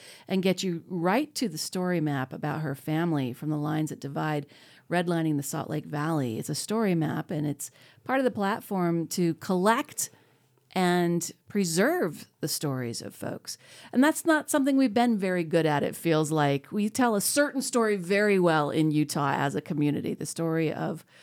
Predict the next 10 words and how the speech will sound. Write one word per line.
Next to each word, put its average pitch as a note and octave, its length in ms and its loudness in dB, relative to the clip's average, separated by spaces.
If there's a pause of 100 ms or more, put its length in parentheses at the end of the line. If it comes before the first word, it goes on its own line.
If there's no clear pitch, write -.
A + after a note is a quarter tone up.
(200)
white F#3 300 -2
pioneers, D3 680 0
of E3 140 -8
Brigham F3 320 -4
Young, - 240 -6
of D#3+ 100 -8
Joseph E3 320 -4
Smith, - 260 -10
et - 120 -10
cetera. D3+ 440 -6